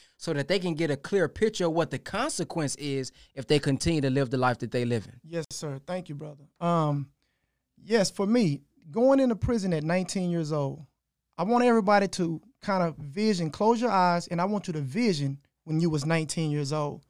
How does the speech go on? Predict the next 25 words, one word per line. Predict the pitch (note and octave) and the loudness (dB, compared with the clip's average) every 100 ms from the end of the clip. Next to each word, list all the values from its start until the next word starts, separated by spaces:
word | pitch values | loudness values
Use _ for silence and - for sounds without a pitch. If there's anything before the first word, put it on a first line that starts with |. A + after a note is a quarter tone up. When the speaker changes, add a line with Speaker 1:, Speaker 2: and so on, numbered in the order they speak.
| _ _ | _ _
Speaker 2:
Some | - G#3+ B3 | -2 2 2
of | F#3+ | 4
us, | F3+ F3+ | 2 2
a | F3+ | -2
lot | D#3+ G#3+ D4+ | 2 4 4
of | F3 | 2
us | F3 F3 | 0 -2
were | |
still | E3 G#3 G#3 | -6 -2 -4
staying | - G#3+ G#3+ | -2 -4 -2
with | G#3+ | -4
our | |
parents | G3+ C#4+ D4+ D3 - - | -2 2 2 0 -6 -20
Speaker 1:
Yeah. | G#2 A#2+ - | -16 -16 -4
Speaker 2:
at | F3 | 0
nineteen | F#3+ F#3 F#3 F3 | 2 2 0 -2
years | E3+ D#3+ | -2 -2
old. | D#3+ C#3+ D3 - C#3 | -2 -2 -6 -10 -4
<laughs> | G#3 - _ _ | -4 -6 _ _
You | F#3 | 0
know, | G3 F3+ | 2 2
so | - F3+ E3 _ _ _ | 4 2 0 _ _ _
here | C4+ C4+ | 0 2
it | B3 | 4
is. | A#3+ G3 F3+ | 6 4 2